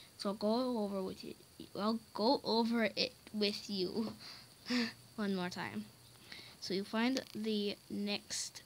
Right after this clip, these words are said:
loose clear band. Make sure it is the next one, not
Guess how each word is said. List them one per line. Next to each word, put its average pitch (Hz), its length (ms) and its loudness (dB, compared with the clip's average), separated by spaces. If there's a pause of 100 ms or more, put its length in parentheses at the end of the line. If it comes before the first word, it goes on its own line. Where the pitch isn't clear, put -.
(140)
loose 202 480 -2
clear 180 280 -4
band. 214 400 -4
Make 202 300 -2
sure - 320 0
it 202 100 -4
is 202 160 -4
the 202 100 -2
next - 380 -2
one, 180 240 -4 (500)
not 185 240 -4